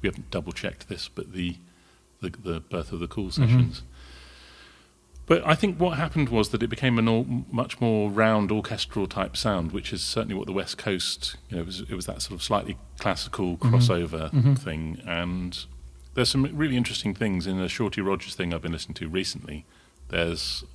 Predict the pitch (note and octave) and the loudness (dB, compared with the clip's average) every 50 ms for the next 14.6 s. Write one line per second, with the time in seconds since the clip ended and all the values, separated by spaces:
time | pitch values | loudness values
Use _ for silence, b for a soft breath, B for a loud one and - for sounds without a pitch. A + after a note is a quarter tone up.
0 | - - - - - - - - - - A2+ G#2 F#2+ - F2+ F2 D#2 F#2 F2+ F2 | -20 -20 -20 -18 -18 -18 -16 -12 -6 -2 0 0 0 0 -2 0 0 0 0 0
1 | F2 E2+ - F#2 F2 E2+ E2 - F#2 E2+ - - - - G2+ F2 E2+ F2 E2 - | 0 -2 -4 -4 -4 -2 -2 -2 -2 -4 -4 -6 -8 -6 -4 -4 -4 -4 -6 -8
2 | - - - _ _ - F#2 F#2 F2+ - - F2 E2+ E2+ F2 D#2+ F2 - - F#2+ | -14 -20 -20 _ _ 0 0 0 0 0 -4 -4 -2 -2 -4 -4 -2 0 0 0
3 | F2 D#2 - - - b b b b b b b b - - F#2+ E2 F#2+ F#2 F2+ | 0 0 -4 -6 -8 b b b b b b b b -6 -4 0 4 4 4 4
4 | F2 E2+ E2+ D#2+ D#2+ E2 E2 F2 F#2+ F2+ F2 F2 F2 F2+ E2+ E2 - - - F#2 | 4 2 0 0 0 -2 -2 -4 -4 -2 -2 0 0 0 0 -2 -4 -4 -4 -4
5 | F2+ - - - E2 D#2 - - - - F#2 F2 E2 E2 - - - _ - E2 | -4 -6 -8 -6 -6 -6 -6 -10 -8 -6 -4 -4 -4 -6 -8 -14 -8 _ -4 -4
6 | D2+ D2+ - F2 F2 - - - - - - A#2 B2 D3 D3 - B B B B | -4 -4 -6 -8 -8 -10 -10 -12 0 4 6 8 8 8 8 4 B B B B
7 | B - F#2+ F2+ - F2+ F2 - - - - - - D#2+ D#2 - F#2 - - - | B -2 0 0 0 -2 -2 -2 -4 -4 -4 -4 -4 -4 -4 -4 -4 -6 -6 -8
8 | - - - - _ _ C#3+ B2 A2+ C3 B2+ B B B B B B B B B | -16 -18 -20 -20 _ _ 4 6 6 6 4 B B B B B B B B B
9 | B B B B - A#2+ A#2 A#2 B2 B2 B2+ - - - - - _ _ _ _ | B B B B 2 4 4 6 4 2 2 -2 -8 -18 -20 -20 _ _ _ _
10 | _ - C#3+ B2 - - C#3 B2+ C3 G3+ F3+ E3 D3+ D3 C#3+ C3+ B2 - C3 C3 | _ 2 2 2 4 0 0 2 4 2 4 4 4 4 4 4 4 4 2 4
11 | C3 - - G#2+ G2 - A#2+ G2+ - - G#2 F#2 F#2 F#2+ - - - - - - | 4 4 4 2 4 4 2 2 2 0 0 0 0 0 -2 -6 -14 -18 -18 -18
12 | - - - - - - - F2+ F#2 B2 G2+ F2+ D#2+ G2+ G2 F#2+ - - - A2 | -18 -18 -18 -14 -6 -2 -2 -2 -2 -4 -6 -4 -2 -2 -2 -2 -4 -4 -4 -4
13 | F2+ - - - F#2 F2 F2 - - - F2+ F2 F#2+ F#2+ F2 F#2 E2 - - G2 | -4 -2 -4 -2 -2 -2 -2 -4 -6 -6 -4 -2 -2 -2 -2 -4 -6 -4 -4 -4
14 | F2+ F2+ E2 D#2 D2+ D2+ - - - - - - | -2 -2 -2 -4 -6 -6 -8 -8 -8 -10 -12 -14